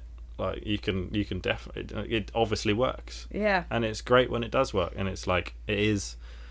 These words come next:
Speaker 1: it is essentially, like, it definitely is, like, my dream job.
Speaker 2: Yeah,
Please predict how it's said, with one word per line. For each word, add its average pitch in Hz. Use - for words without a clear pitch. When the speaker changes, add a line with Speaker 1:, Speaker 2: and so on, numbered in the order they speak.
Speaker 1:
it 107
is 113
essentially, 98
like, 90
it -
definitely 95
is, 92
like, 87
my 92
dream 80
job. -
Speaker 2:
Yeah, 190